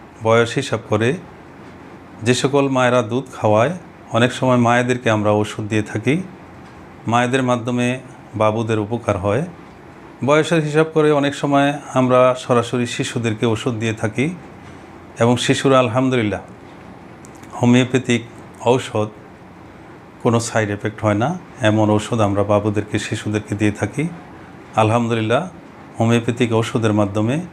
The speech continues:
যে সকল শিশুর রুচি কম থাকে, খেতে চায় না, অথবা কৃমি উপদ্রব থাকে,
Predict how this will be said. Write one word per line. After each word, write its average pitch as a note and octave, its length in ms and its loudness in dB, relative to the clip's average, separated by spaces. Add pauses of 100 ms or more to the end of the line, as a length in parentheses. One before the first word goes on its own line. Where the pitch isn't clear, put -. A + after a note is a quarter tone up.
(480)
যে A#2 140 2
সকল C3 360 -2
শিশুর B2+ 520 -2 (320)
রুচি A#2+ 400 2
কম A2 260 0
থাকে, G#2 420 -2 (140)
খেতে A2 260 0
চায় G#2 260 0
না, G2+ 240 -4 (580)
অথবা A2 340 0
কৃমি A#2 400 2
উপদ্রব A2 500 0
থাকে, A2 380 -2